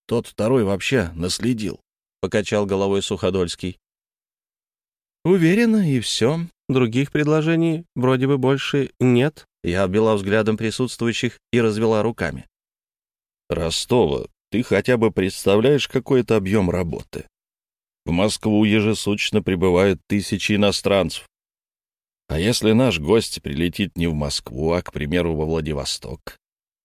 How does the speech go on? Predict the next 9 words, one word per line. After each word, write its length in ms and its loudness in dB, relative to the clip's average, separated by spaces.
Что 220 0
же 100 0
на 140 2
всех 240 -2
составлять 720 -2
дактокарту?» 840 -4
Сразу 340 0
занервничал 720 0
генерал. 480 2